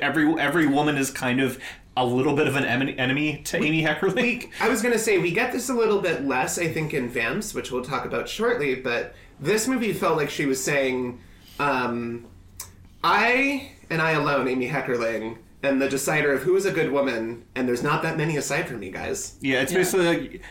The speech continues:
Speaker 1: your Amy Heckerlings are
Speaker 3: She's
Speaker 1: the good
Speaker 3: just, like,
Speaker 1: ones.
Speaker 2: Right.
Speaker 3: aging, she's airing a lot of her aging anxieties.
Speaker 1: Yeah,
Speaker 2: Mm-hmm.
Speaker 1: definitely, definitely.
Speaker 3: And d-, d-, she doesn't have great thoughts on it, I don't think.
Speaker 1: Nope. And also a movie that was made much grosser by the discovery of, like,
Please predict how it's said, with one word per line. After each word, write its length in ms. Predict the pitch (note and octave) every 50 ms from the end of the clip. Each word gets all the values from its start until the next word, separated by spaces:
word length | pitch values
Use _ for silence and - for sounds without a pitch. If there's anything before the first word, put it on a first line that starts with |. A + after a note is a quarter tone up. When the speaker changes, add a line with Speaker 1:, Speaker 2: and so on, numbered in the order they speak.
| - -
Speaker 1:
your 100 | D#3 D3
Amy 240 | C3+ D3 D3+ D3+ C#3
Heckerlings 640 | - B2+ B2 - - B2+ A#2 A2 A2 A2+ A2+ A2 -
are 60 | A2+
Speaker 3:
She's 140 | - A#2 A2+
Speaker 1:
the 20 |
good 80 | A2+ A3+ A3+
Speaker 3:
just, 40 | G#3
like, 220 | - G2+ C#4 -
Speaker 1:
ones. 160 | - G3+ - -
Speaker 2:
Right. 140 | C4 G#3+ F#3+ -
Speaker 3:
aging, 260 | G3 F#3+ F#3+ F#3 F3 F3
she's 200 | - G#3+ G3+ -
airing 320 | C3 G3 G3+ G#3+ A3+ A#3
a 80 | G#3 F#3
lot 220 | E3+ D#3+ D#3+ D#3+
of 100 | E3 D#3+
her 140 | - D#3 D3+
aging 680 | D3 D3 D3 D3 C3+ C#3 C#3 C3+ C3+ C3+ C#3 C3+ B2 - -
anxieties. 680 | C#3+ C#3 C3+ B2+ C3+ A#2 A2 A#2+ A#2+ - - - - - -
Speaker 1:
Yeah, 160 | A#2+ A2+ G2+ -
Speaker 2:
Mm-hmm. 240 | - B2+ A#2 A#2 B2
Speaker 1:
definitely, 320 | A#2+ G#2 - G#2+ G2+ F#2 - -
definitely. 300 | B2+ G2+ - G#2 - D#3+
Speaker 3:
And 160 | D#3 D#3 -
d-, 140 | D3+ D3 -
d-, 160 | - E3+ D3+ -
she 160 | - - -
doesn't 180 | D#3+ D3+ D3+ D3+
have 200 | E3 D3 B2+ - - - - - -
great 360 | - D3+ C#3+ G#2 - - -
thoughts 360 | - - G#2+ - - - -
on 120 | - -
it, 60 | - - -
I 20 |
don't 240 | - - - - -
think. 220 | - - D#2+ - -
Speaker 1:
Nope. 360 | - A#2+ A#2+ C3 - - - - - - - - - - - -
And 200 | C#3+ D3 D#3 E3
also 460 | E3+ E3+ E3+ - F3+ E3+ F3 F3 E3
a 80 | - C#3
movie 220 | D3+ D#3 D3 D3
that 40 | D3
was 100 | C3+ B2+
made 180 | C#3+ C3+ C3 B2+
much 260 | B2+ B2+ B2+ - -
grosser 320 | - C3 B2 A#2+ - C3
by 160 | B2 A#2+ A2+ G#2+
the 80 | A#2 A2
discovery 520 | A#2 A2 - - - A2+ A2 A#2 A2+ A2
of, 80 | G#2+ G#2+
like, 280 | A2+ G#2+ G2+ - -